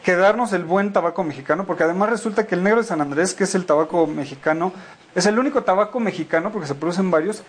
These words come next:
que se reconoce a nivel mundial como uno de los mejores. Entonces tenemos uno de los mejores tabacos del mundo, pero no tenemos un puro mexicano que compita con los mejores puros del mundo. Entonces, hablaba hace ratito de que Cuba es uno de los principales productores,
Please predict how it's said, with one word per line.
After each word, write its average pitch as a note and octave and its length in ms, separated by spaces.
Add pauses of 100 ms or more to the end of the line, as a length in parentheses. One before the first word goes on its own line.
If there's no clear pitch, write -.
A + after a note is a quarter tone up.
que F#3 80
se F#3 160
reconoce G3 540
a A#3 40
nivel G3+ 380
mundial F3+ 460
como F3 180
uno E3+ 100
de D#3+ 60
los C#3 160
mejores. - 400 (360)
Entonces F3 360
tenemos B3 580
uno A3+ 200
de F#3+ 60
los F3 120
mejores G#3+ 300
tabacos F#3 320
del D3+ 100
mundo, G3 420 (520)
pero F3 120
no A3 220
tenemos G3+ 500
un G3+ 200
puro F3+ 420 (120)
mexicano E3+ 800 (240)
que D#3+ 140
compita F#3 420
con F3+ 80
los D3+ 140
mejores D#3+ 240
puros D3 200
del C#3 100
mundo. D3 200
Entonces, F3+ 380 (260)
hablaba G#3+ 240
hace A#3 140
ratito G3+ 380
de G3+ 40
que E3 140
Cuba G3+ 240
es G3 100
uno F#3+ 200
de D3+ 60
los C#3 140
principales D#3 460
productores, A#3 540